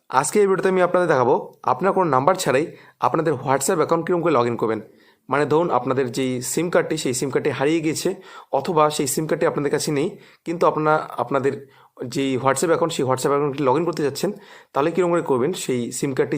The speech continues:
ছাড়াও? মানে আপনাদের কোনো ওটিপির প্রয়োজন পড়বে না। আপনার ওটিপি ছাড়াই বা সেই সিম কার্ডটি ছাড়াই আপনাদের যেই WhatsApp অ্যাকাউন্টে, সেই WhatsApp অ্যাকাউন্টে আপনারা log in করতে পারবেন। তো সেটা জানতে আজকে এই ভিডিওটা সম্পূর্ণ দেখবেন। আপনারা এই ভিডিওটা কিন্তু মিস করবেন না, নয়তো আপনারা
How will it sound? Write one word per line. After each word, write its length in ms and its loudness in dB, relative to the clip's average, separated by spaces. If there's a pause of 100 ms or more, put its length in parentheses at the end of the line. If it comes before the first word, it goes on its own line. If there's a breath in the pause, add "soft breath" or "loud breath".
ছাড়াও? 200 2 (540 loud breath)
মানে 140 0 (120)
আপনাদের 340 -2
কোনো 120 2 (120)
ওটিপির 320 -2
প্রয়োজন 300 -2
পড়বে 200 0
না। 140 2
আপনার 240 -2
ওটিপি 280 -4
ছাড়াই 240 0
বা 60 2 (100)
সেই 120 -2 (100)
সিম 180 -2
কার্ডটি 240 -2
ছাড়াই 160 2 (380 loud breath)
আপনাদের 340 2
যেই 140 -2 (220)
WhatsApp 280 0
অ্যাকাউন্টে, 340 0
সেই 180 0
WhatsApp 240 0
অ্যাকাউন্টে 300 2
আপনারা 180 4 (100)
log 140 4
in 100 0
করতে 160 0
পারবেন। 160 -2 (720 loud breath)
তো 60 0 (100)
সেটা 240 4
জানতে 200 2 (240)
আজকে 260 -2
এই 60 2
ভিডিওটা 300 2 (240)
সম্পূর্ণ 360 -2 (100)
দেখবেন। 260 -2 (160)
আপনারা 200 -2 (100)
এই 80 0
ভিডিওটা 280 0
কিন্তু 200 -2
মিস 100 -2 (100)
করবেন 260 2
না, 40 4 (180)
নয়তো 240 0
আপনারা 160 0